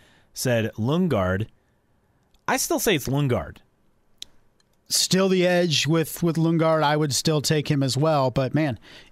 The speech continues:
Speaker 2: it's gotten tight, whereas a couple, even a couple races ago, we felt like it was Lundgaard going away.
Speaker 1: True. Uh, Vicky Lynn, twenty-six. Malukas is coming on strong. It'll be a tight race for sure. Can hardly wait to see how it plays out.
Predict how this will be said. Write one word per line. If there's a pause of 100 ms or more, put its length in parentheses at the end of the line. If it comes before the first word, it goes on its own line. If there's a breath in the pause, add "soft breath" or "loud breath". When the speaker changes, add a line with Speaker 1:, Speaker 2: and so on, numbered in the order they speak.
Speaker 2:
it's
gotten
tight,
whereas
a
couple,
even
a
couple
races
ago,
we
felt
like
it
was
Lundgaard
going
away. (240)
Speaker 1:
True.
Uh,
Vicky
Lynn,
twenty-six. (400 soft breath)
Malukas
is
coming
on
strong.
It'll
be
a
tight
race
for
sure.
Can
hardly
wait
to
see
how
it
plays
out.